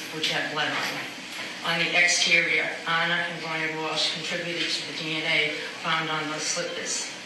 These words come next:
The Tyvek suit. On the interior cuffs, Anna and Brian Walsh contributed to the D N A that was left on them. On the exterior, partially, on the exterior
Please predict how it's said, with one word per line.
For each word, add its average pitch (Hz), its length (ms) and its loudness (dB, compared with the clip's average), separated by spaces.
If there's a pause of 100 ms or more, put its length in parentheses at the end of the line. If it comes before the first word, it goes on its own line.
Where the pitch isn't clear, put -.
(440)
The 165 80 0
Tyvek - 540 4
suit. 139 280 2 (1400)
On 170 180 2
the 180 280 4
interior 196 580 4
cuffs, - 400 0 (680)
Anna 185 280 6
and 175 240 4
Brian 170 420 0
Walsh - 400 4 (500)
contributed 170 640 2
to 160 220 0
the 156 80 -2
D 165 180 0
N 165 80 2
A 170 300 6
that 170 100 2
was 156 180 0
left 165 220 -2
on 175 240 0
them. 202 140 -2 (560)
On 170 180 2
the 170 160 4
exterior, 190 720 4
partially, 175 560 2 (800)
on - 160 8
the - 160 6
exterior 220 720 4